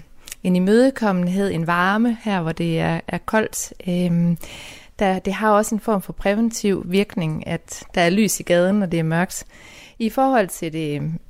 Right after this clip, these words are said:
øh, bæredygtige, i forhold til energikrisen, så har vi valgt at investere i en timer, sådan at lysene er tændt, når det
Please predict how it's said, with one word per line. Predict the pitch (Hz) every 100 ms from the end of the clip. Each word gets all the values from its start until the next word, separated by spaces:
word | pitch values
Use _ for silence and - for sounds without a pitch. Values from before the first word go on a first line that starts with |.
| - -
øh, | 160 147
bæredygtige, | - - 175 185 180 175 160
i |
forhold | 160 135
til | -
energikrisen, | 143 143 233 247 - 175 - 165
så | 202
har | 214
vi | 190
valgt | 170 -
at | - 117
investere | 160 160 - 170
i |
en | 160
timer, | - 180 202 247 254
sådan | - 208 185 -
at | 165 - - -
lysene | 196 - 147 147
er | -
tændt, | - 170 -
når | 147
det | 143 143